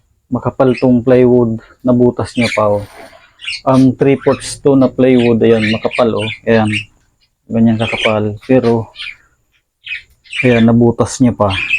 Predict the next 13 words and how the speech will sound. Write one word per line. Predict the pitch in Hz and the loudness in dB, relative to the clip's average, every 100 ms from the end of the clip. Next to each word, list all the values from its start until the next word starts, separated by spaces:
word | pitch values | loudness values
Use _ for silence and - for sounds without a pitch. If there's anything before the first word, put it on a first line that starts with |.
| - | -4
Kaya | 110 113 | 0 2
mangyayari | 117 117 117 117 117 113 117 | 4 2 2 2 2 2 2
nito, | 117 - 95 95 _ _ _ _ - - - - - - - - - | 0 0 -2 -4 _ _ _ _ -10 -6 -4 -6 -8 -6 -4 -2 0
lalaglang-, | 127 123 117 120 120 - 131 | 2 2 2 2 2 0 2
lalagyan | 127 120 117 123 - | 2 2 2 2 2
ko | - 123 | -2 -2
na | 117 | 0
lang | |
yan | 117 113 | 0 0
ng | 113 113 | 0 0
ano, | 110 104 | 0 -4
ng, | 107 113 110 107 107 104 - - - _ _ _ _ _ - - | -4 -2 -2 -2 -4 -4 -4 -6 -8 _ _ _ _ _ -16 -6
um, | 120 113 | -2 0